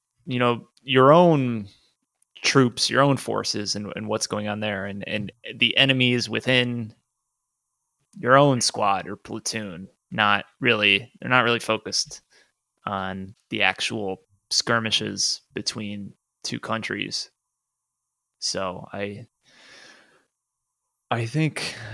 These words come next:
I was like Pat at the end of the film, where it's like, yeah, there's a lot of different emotions. It's, it's, it's a strange phenomena where two sides are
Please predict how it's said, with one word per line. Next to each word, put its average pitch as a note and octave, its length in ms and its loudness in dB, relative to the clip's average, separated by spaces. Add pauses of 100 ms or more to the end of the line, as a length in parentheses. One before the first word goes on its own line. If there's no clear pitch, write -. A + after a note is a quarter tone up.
I B2+ 120 4
was C3+ 140 2
like C#3 200 0
Pat C#3+ 220 2
at D3 80 -4
the C#3 100 -2
end C#3 100 0
of C#3 40 -2
the C3 60 -4
film, D3 360 -2
where G#2 140 -4
it's - 260 -6
like, G#2+ 320 0 (1500)
yeah, E3 160 6
there's D3 140 4
a C#3+ 40 2
lot D3+ 180 6
of D3+ 60 2
different D3 240 0
emotions. C#3+ 760 0
It's, - 420 -6
it's, - 480 -4 (160)
it's - 220 -4
a - 80 -4
strange B2 680 0
phenomena B2 760 0 (600)
where G2 420 -8 (500)
two A#2 220 -6
sides A2 500 -4
are G2 240 -10